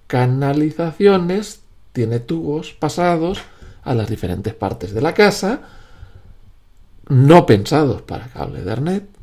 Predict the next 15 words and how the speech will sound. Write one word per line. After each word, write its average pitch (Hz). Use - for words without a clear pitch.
no 127
pensados 117
para 98
red, 170
para 104
internet, 117
porque 113
seguramente 107
todavía 101
no 107
existía, 208
pero 175
sí 156
pensado 151
para 151